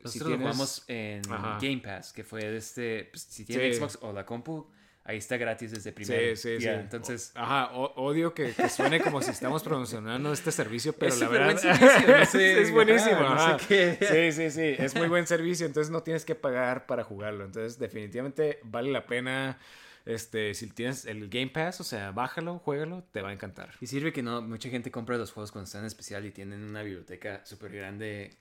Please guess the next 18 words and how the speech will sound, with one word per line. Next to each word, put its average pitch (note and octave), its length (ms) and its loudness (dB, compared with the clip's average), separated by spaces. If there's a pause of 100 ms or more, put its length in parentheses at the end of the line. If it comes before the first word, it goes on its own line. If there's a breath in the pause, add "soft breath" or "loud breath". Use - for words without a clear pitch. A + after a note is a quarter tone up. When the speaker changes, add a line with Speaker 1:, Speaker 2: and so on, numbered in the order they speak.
Speaker 1:
nomás G2 220 -12
Speaker 2:
Sí. B2+ 80 -2
Speaker 1:
llenándoles A#2 800 -2
Speaker 2:
Sí, C#3+ 260 2
sí, C#3 160 -4
Speaker 1:
sin C3 60 -4
Speaker 2:
nomás A2+ 200 -6
Speaker 1:
usarlos. A2 140 -6
Speaker 2:
quitándote C#3+ 340 -2
el C3+ 120 0
espacio, C#3 400 -8
entonces, A#2 320 -10
Speaker 1:
Entonces, C3 40 -6 (120)
de - 40 -4
esta - 20 -4
Speaker 2:
este, - 140 -12
Speaker 1:
forma B2+ 220 -2
no A#2+ 380 -6